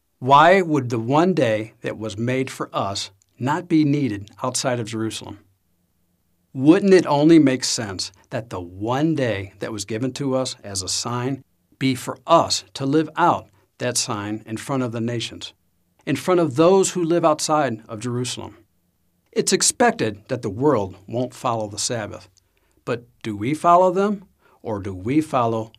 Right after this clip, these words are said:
our Heavenly Father in shining His light? Have you ever considered the Lord's Prayer? "Thy kingdom come, thy will be done, on earth as it is in heaven." It's God's will that all men everywhere come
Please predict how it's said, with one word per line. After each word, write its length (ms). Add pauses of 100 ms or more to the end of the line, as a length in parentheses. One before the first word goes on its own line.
(220)
our 140
Heavenly 420
Father 580
in 120
shining 540
His 260
light? 340 (680)
Have 160
you 180
ever 240
considered 680 (160)
the 100
Lord's 300
Prayer? 440 (680)
"Thy 320
kingdom 480
come, 360 (300)
thy 460
will 220
be 160
done, 360 (180)
on 280
earth 340 (220)
as 160
it 120
is 200
in 80
heaven." 360 (640)
It's 220
God's 580
will 320
that 200 (180)
all 300
men 400 (180)
everywhere 680
come 400